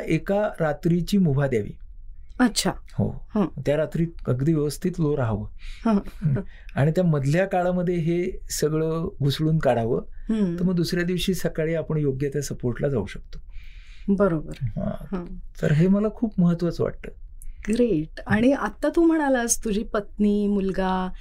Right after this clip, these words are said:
Speaker 2: त्यांच्याबद्दल सांग ना आम्हाला थोडं.
Speaker 1: हो, माझी, अ, पत्नी ही सायकॉलॉजिस्ट आहे आणि ती, अ, आयपीएच मध्येच काम करते. स्किझोफ्रेनियाचे केअर गिव्हर्स हा तिच्या अभ्यासाचा विषय.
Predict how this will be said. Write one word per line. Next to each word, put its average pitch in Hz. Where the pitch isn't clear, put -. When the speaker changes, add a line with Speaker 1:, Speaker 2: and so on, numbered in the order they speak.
Speaker 2:
त्यांच्याबद्दल 269
सांग 294
ना 196
आम्हाला 160
थोडं. 185
Speaker 1:
हो, 220
माझी, 208
अ, 208
पत्नी 196
ही 208
सायकॉलॉजिस्ट 190
आहे 165
आणि 156
ती, 175
अ, 156
आयपीएच 160
मध्येच 170
काम 147
करते. 139
स्किझोफ्रेनियाचे 165
केअर 165
गिव्हर्स 135
हा 135
तिच्या 147
अभ्यासाचा 143
विषय. 165